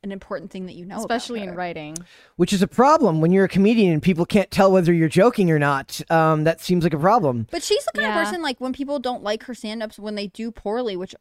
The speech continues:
Speaker 1: as far as I know, all of her stand-up specials have,
Speaker 3: Mm.
Speaker 1: you know,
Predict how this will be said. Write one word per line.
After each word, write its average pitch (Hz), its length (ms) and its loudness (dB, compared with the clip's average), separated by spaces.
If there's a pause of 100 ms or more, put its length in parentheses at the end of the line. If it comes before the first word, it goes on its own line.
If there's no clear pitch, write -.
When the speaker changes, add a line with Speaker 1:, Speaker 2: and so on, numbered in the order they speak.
(120)
Speaker 1:
as 196 220 -8
far 226 140 0
as 226 100 -6
I 220 60 -8
know, 214 120 -6
all 185 220 -6
of 208 120 -8
her 208 140 -12
stand-up 190 360 -12
specials 175 320 -12
have, 190 680 -4
Speaker 3:
Mm. 127 120 -14 (420)
Speaker 1:
you 226 140 -10
know, 185 300 -6